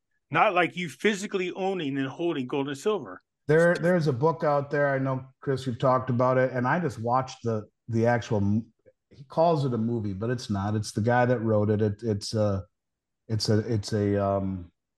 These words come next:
Speaker 2: it's like a documentary. It's an hour or so. It's on YouTube, or you can read the book for free. Download the P D F called The Great Taking by David Rogers Webb. And they're planning on taking shit from us all. And if you have debt, uh,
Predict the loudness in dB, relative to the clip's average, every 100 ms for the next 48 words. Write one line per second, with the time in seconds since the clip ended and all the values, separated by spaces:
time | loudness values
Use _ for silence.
0 | _ _ -20 _ _ -4 0 2 2 2
1 | 0 -2 -2 0 0 0 0 2 2 2
2 | 0 -2 -4 -8 -8 -2 0 0 2 2
3 | 2 0 0 0 0 2 2 0 -2 -4
4 | -4 -2 -2 -2 -2 -4 -4 -10 -6 0
5 | 2 2 0 0 0 -2 -4 -2 0 0
6 | 0 -2 -4 -2 -2 -2 -2 -4 -2 -2
7 | -2 0 2 2 0 0 -2 -2 -2 0
8 | 2 0 -6 _ _ _ _ -2 2 2
9 | 0 -2 -2 2 4 2 0 -6 0 2
10 | 2 -2 -4 -8 -6 -8 -6 -4 -4 -4
11 | -4 -4 -4 -6 -10 -12 -16 -4 0 2
12 | 2 4 4 6 6 4 2 2 2 -2
13 | -14 _ _ _ _ _ _ 0 2 2